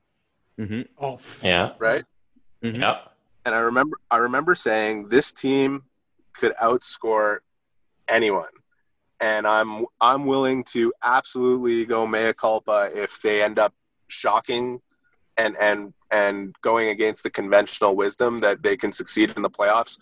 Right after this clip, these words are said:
Speaker 4: playing the way they do. But they played defense like a junior hockey team, and I'd be really shocked if they made it out of the first round, I think is what I said on your podcast.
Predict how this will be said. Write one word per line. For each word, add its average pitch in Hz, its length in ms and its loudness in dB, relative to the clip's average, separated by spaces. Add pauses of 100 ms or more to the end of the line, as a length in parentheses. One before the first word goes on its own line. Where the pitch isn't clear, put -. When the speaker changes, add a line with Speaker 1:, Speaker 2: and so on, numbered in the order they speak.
(300)
Speaker 4:
playing 113 340 0
the 107 80 -2
way 107 160 2
they 104 160 2
do. 123 340 -2 (460)
But 107 160 0
they 110 120 2
played 117 360 -2
defense 104 500 0
like 101 160 -2
a 98 60 2
junior 104 380 -2
hockey 101 380 0
team, 95 360 0
and 92 80 2
I'd 92 160 4
be 95 120 -10
really 98 240 0
shocked 92 380 0
if 90 100 -14
they 92 140 -2
made 90 160 0
it 92 100 2
out 90 100 6
of 87 60 0
the - 60 -16
first - 300 -2
round, 87 200 0
I - 60 -10
think - 240 2
is 104 100 -8
what 101 140 0
I 92 100 0
said 90 320 0
on 90 120 -2
your 92 220 -6
podcast. 92 520 0